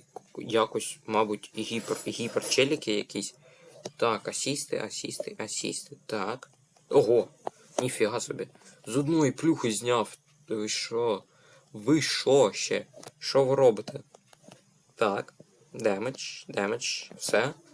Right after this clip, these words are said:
Дрон ми збили. Дрон ми збили. Норм. Ні, не норм, а ще не норм. А ще все погано. Все погано. Вс-, ні, ні, ні, ні. Так,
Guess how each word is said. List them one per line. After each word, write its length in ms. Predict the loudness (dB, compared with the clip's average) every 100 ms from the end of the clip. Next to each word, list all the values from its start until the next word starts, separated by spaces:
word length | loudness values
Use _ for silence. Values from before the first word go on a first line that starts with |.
| -20 -20 _ 2
Дрон 360 | 6 6 4
ми 80 | 0
збили. 400 | 2 4 4 0 _ -20 -8
Дрон 300 | 2 2 4
ми 100 | 0
збили. 520 | 2 4 4 2 -2 -6 -14 -8
Норм. 500 | -4 2 2 0 -4 -14 -18 -18 -14 -2
Ні, 300 | 2 2 2 0 -2 _ -4
не 100 | 0
норм, 360 | 2 2 2
а 60 | 2
ще 200 | 4 2
не 120 | 2
норм. 440 | 0 2 2 0 -16 -20 _
А 60 | 0
ще 220 | 4 4
все 260 | 4 0 -2
погано. 640 | 0 0 2 0 -2 -4 -14 -18 0
Все 300 | 4 6 6
погано. 540 | 2 2 -2 -4 -8 _ _ _ _ _ _ -20 _ _ _ _ _ _ _ _ _ _ _ _ -20 _ _ _ -20 -20 -20
Вс-, 300 | -14 -10 -10 -12 -14 -2
ні, 320 | 2 2 0 -8 -20 _ -2
ні, 160 | -2
ні, 120 | 0 -2
ні. 300 | -2 -4 -6 _ _ -20 _ -20 _ _ _ _
Так, 400 | 0 2 2